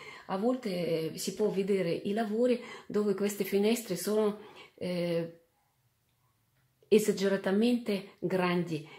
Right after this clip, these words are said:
che danno, no, praticamente danno pugno nell'occhio. Invece la, eh, le finestre sono gli occhi della casa, quindi richiedono una certa attenzione e d'altra parte,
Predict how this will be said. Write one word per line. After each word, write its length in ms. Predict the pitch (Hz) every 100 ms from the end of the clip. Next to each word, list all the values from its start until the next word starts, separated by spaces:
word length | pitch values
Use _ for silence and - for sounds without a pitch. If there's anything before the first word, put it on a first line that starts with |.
| -
che 320 | - 226 220
danno, 540 | 180 196 208 185 175 165
no, 140 | 196
praticamente 1000 | 185 175 185 185 196 196 175 165 160 -
danno 320 | - 202 190
pugno 320 | 190 220 220 196
nell'occhio. 720 | 180 180 180 180 170 143 - - - -
Invece 540 | 220 233 247 226 202 -
la, 200 | 208 -
eh, 920 | - 196 180 180 170 165 165 - - -
le 140 | 220
finestre 500 | 247 254 202 202 175
sono 280 | 175 208 202
gli 100 | 208
occhi 280 | 254 - 175
della 220 | 175 180
casa, 380 | 175 165 165 160
quindi 320 | 220 233 185
richiedono 640 | 196 214 240 214 190 165 - -
una 220 | 214 220
certa 360 | 208 208 196 175
attenzione 960 | 170 180 175 - 170 165 170 254 - - _ - - - - -
e 220 | 240 277
d'altra 360 | 226 214 233 226
parte, 580 | 190 180 175 247 247